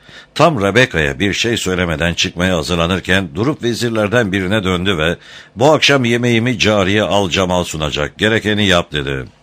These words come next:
Rebecca gözlerini yerden kaldırmasa da içinde korkuyla karışık bir rahatlama hissediyordu. Cinsel isteklerini uyandırmak için Nazira'nın öğrettiği oyunu oynamalı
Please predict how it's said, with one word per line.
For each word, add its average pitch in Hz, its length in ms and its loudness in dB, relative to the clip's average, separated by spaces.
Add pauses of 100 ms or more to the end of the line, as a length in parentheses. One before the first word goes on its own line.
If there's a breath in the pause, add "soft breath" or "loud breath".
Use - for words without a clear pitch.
(680 loud breath)
Rebecca 156 380 2
gözlerini 117 580 0
yerden 80 440 -2
kaldırmasa 80 720 -2
da 87 60 0
içinde 113 420 -2
korkuyla 107 540 -4
karışık 85 460 -6
bir 92 180 -2
rahatlama 85 480 -2
hissediyordu. 67 840 -6 (580 loud breath)
Cinsel 151 400 0
isteklerini 76 540 -4
uyandırmak 80 680 -2
için 95 260 -2
Nazira'nın 117 580 -2
öğrettiği 92 600 -2
oyunu 82 400 -2
oynamalı 92 600 0